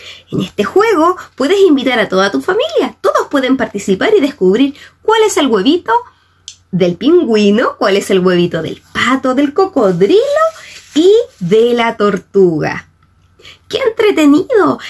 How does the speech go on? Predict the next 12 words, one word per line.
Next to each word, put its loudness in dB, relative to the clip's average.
Entonces -4
ahora 0
busca -2
tu 2
linterna 0
o -4
busca 0
la 2
linterna 2
del 0
celular -2
y 0